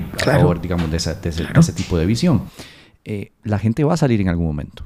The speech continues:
Speaker 1: ¿verdad? Y va a salir en algún momento a, a la calle, a tener que trabajar, a tener que buscar,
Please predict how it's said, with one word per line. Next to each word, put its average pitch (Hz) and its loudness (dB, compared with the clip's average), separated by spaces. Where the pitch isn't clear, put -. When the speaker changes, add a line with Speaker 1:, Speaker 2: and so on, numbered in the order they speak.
Speaker 1:
¿verdad? 87 -4
Y 98 -4
va 85 0
a - -4
salir 120 0
en 139 0
algún 98 0
momento 110 2
a, 98 -2
a 92 -6
la 80 -4
calle, 170 -4
a - -8
tener 90 -2
que - 0
trabajar, 120 2
a 110 0
tener 90 0
que - 0
buscar, 110 2